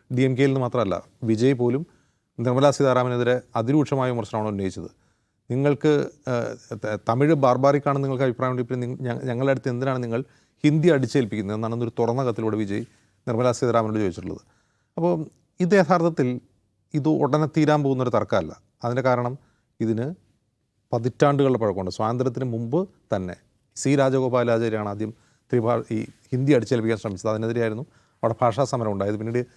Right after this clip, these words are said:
ഇന്ദിരാഗാന്ധിയുടെ കാലത്ത് ആയിരത്തി തൊള്ളായിരത്തി അറുപത്തെട്ടിലും അതിനുള്ള ശ്രമം ഉണ്ടായി. അതിനെ അവർ ചെറുത്തു തോൽപ്പിച്ചു.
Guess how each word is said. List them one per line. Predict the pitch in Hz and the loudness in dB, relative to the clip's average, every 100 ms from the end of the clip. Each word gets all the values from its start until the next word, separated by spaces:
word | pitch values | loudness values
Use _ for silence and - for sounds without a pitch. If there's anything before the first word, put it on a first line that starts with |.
| _ _ | _ _
ഇന്ദിരാഗാന്ധിയുടെ | 139 127 143 131 127 127 123 | -2 2 4 4 2 2 0
കാലത്ത് | 113 107 | 0 0
ആയിരത്തി | 107 117 | 0 0
തൊള്ളായിരത്തി | 117 117 | 0 2
അറുപത്തെട്ടിലും | 113 131 139 120 123 120 | 2 0 0 -2 -4 -4
അതിനുള്ള | 110 110 | -6 -6
ശ്രമം | 110 104 | -6 -6
ഉണ്ടായി. | 95 104 - _ _ 123 | -4 -6 -8 _ _ 0
അതിനെ | 139 143 | 2 2
അവർ | 127 | 2
ചെറുത്തു | 123 127 101 113 | 0 -2 -2 -4
തോൽപ്പിച്ചു. | 95 80 - | -4 -6 -14